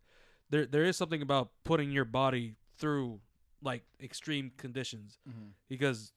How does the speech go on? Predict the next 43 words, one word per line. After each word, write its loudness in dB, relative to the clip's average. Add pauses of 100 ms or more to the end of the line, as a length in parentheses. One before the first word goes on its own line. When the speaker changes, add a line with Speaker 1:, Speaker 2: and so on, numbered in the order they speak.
(340)
Speaker 1:
at -6
the 0
end -2
of -2
the 0
day, 0
we -2
are 0
at -4 (160)
the -14
t-, -20 (280)
at -10
the -18
peak -14
of -8 (440)
evolution, -2
right? -4 (840)
So -2 (440)
we, -2
Speaker 2:
Yeah. -6
Speaker 1:
a-, -10
as -4 (120)
human -2
beings, 2
we -4
are 0 (500)
what -6
Speaker 2:
As -16
far -8
as -6
Speaker 1:
we -2
Speaker 2:
we -2
Speaker 1:
got 2
Speaker 2:
know. -12
Speaker 1:
fucking -4
fingers 2
and -6
feet -4
Speaker 2:
Yeah. -10
Speaker 1:
and -4
all 2
that -2
shit. -6